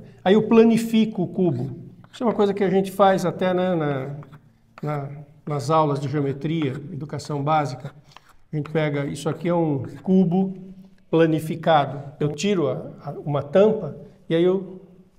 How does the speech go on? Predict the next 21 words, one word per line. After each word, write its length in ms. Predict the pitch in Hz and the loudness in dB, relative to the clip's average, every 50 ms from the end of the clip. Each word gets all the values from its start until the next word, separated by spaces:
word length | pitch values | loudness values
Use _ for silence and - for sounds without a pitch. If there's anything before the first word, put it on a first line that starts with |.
| - - - | -12 -4 0
abro 340 | 170 170 170 151 147 147 | 2 2 2 2 2 0
ele 160 | 147 156 160 165 | 0 0 0 0
pra 120 | 160 170 | -2 -2
ele 100 | 156 151 | -4 -4
ficar 200 | - - - 156 | -6 -4 -4 -4
plano. 580 | - - 175 165 147 131 127 - - - - - - - _ _ _ _ _ _ _ _ _ _ _ _ _ _ _ _ _ _ _ _ _ _ | 0 2 2 2 2 2 0 -6 -8 -12 -16 -18 -20 -20 _ _ _ _ _ _ _ _ _ _ _ _ _ _ _ _ _ _ _ _ _ _
E, 120 | - 170 165 | -2 -2 0
de 160 | 151 165 202 | 0 2 4
novo, 300 | 196 175 180 170 170 190 | 6 6 6 6 4 4
não 140 | 185 185 185 | 4 6 6
alterei 520 | 185 180 185 202 185 160 151 151 156 165 | 4 4 2 0 0 0 0 0 0 0
o 100 | 170 175 | 0 -2
V 280 | 143 120 135 147 147 147 | -2 -2 0 2 2 2
menos 400 | 147 151 147 151 156 143 131 143 | 2 2 0 0 -2 -2 -2 0
A 120 | 135 135 | 0 0
mais 260 | 135 143 175 175 139 | 0 0 -2 -2 0
F, 440 | 160 160 190 214 - - - - - - - - - _ _ _ _ _ | 0 0 0 0 -2 -6 -12 -16 -18 -20 -20 -20 -20 _ _ _ _ _
que 80 | - | -8
eu 80 | 160 151 160 | -8 -8 -8
tinha 220 | 156 - 156 160 165 | -8 -6 -4 -2 -2
alterado, 540 | 143 - 165 151 147 147 151 147 139 147 | -2 -2 0 2 4 4 4 2 0 -4